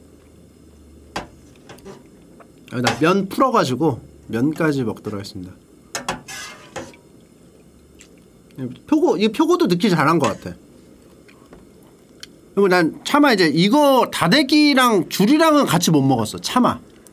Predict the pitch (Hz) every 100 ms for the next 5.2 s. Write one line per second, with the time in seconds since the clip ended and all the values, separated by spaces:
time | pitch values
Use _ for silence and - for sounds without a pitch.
0 | - _ _ - - - 160 208 202 156
1 | 180 214 277 254 247 185 143 151 151 202
2 | 104 - - - _ _ - - - -
3 | - - - - - 196 165 151 196 170
4 | 131 131 117 107 160 214 285 247 214 160
5 | 110 85